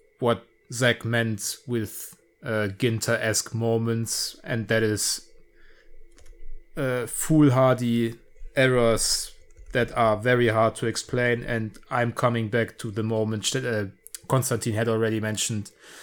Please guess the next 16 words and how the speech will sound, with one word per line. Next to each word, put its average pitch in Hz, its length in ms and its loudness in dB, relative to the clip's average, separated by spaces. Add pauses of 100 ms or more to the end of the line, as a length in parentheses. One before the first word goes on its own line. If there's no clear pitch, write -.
(500)
the 117 600 4 (100)
whatever 131 500 2
the 113 140 2
hell 117 400 4 (100)
was 120 240 0
he 120 80 -2
even 110 200 -2
trying 113 400 2
to 117 140 -4
do 110 180 -4
back 113 260 0
pass 107 320 0
off - 280 -4
Marc 110 260 0
Bartra 107 720 0 (120)
that - 360 -2